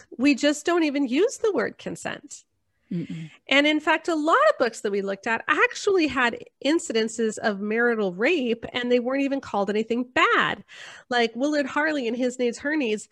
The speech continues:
Speaker 1: was talking about this one guy, thirty-two-year-old executive who complains that his wife has no libido. And he says,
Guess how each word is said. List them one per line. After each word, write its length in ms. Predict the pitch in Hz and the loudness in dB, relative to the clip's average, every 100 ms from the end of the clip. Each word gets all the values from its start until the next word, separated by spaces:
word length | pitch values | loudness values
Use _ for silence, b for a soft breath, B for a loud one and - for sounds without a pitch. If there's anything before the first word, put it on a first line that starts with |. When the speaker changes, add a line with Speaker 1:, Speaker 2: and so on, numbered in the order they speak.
| B B B | B B B
Speaker 1:
was 180 | 240 262 | -2 0
talking 300 | - 262 269 | 2 0 0
about 140 | 240 226 | 0 0
this 140 | 208 | -2
one 280 | 202 277 277 | 2 2 4
guy, 420 | 196 185 185 196 - | 6 6 4 2 2
thirty-two-year-old 720 | 254 254 - 277 262 247 240 | 2 2 2 2 4 4 4
executive 600 | 196 214 214 247 214 202 | 2 0 0 2 2 4
who 100 | 226 | 2
complains 560 | 226 220 - 220 226 226 | 2 -4 -2 0 0 0
that 80 | 202 | -2
his 120 | 196 | 0
wife 200 | 196 196 | -2 0
has 240 | 202 185 196 | 0 -2 0
no 140 | 185 | 0
libido. 720 | 185 180 254 240 165 - 202 _ _ B B B B B - | 0 -2 -2 0 0 -2 -6 _ _ B B B B B -2
And 580 | 240 233 220 220 208 202 - | 2 4 4 2 0 -4 -6
he 200 | 208 226 | 0 0
says, 520 | 240 214 202 208 - | 2 0 2 -2 -6